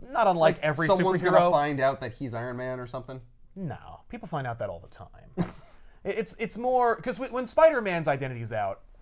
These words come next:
Speaker 1: a bunch of lunatic assholes in colorful costumes are gonna murder his old aunt.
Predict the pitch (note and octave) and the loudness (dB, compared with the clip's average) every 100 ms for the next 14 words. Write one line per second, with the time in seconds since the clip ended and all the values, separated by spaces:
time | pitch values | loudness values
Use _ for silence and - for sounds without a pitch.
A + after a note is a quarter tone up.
0 | - - - - - - - - - E3 | -20 -20 -20 -20 -20 -20 -20 -20 -6 2
1 | A3+ A3+ G#3 A#2+ - C#3 F3+ G3 F#3+ E3+ | 4 4 -2 -6 -8 -2 0 0 -2 -2
2 | D#3 D#3 - C#3+ B2 B2+ C#3 B2+ D3 D3+ | 0 -2 -4 -8 -8 -8 -8 -8 -2 -2
3 | D#3 A#2 B2 C3+ D#3 E3 E3 D3 D3 D3 | -2 -8 -8 -4 -2 0 -2 -4 -4 -2
4 | C#3 C3+ C3+ G2 - | -4 -4 -8 -10 -10